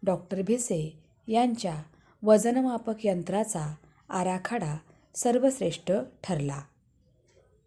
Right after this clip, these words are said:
प्रश्न तीन, डॉक्टर भिसे यांनी सुमारे किती शोध लावले?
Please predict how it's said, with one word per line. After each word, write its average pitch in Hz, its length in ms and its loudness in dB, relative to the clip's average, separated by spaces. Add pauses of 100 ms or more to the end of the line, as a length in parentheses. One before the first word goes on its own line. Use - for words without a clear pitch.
(1300)
प्रश्न 208 340 -2
तीन, 180 380 -4 (420)
डॉक्टर 226 420 0
भिसे 233 380 0
यांनी 214 360 -4 (400)
सुमारे 220 680 -2 (220)
किती 285 260 -2
शोध 262 300 0
लावले? 214 380 -2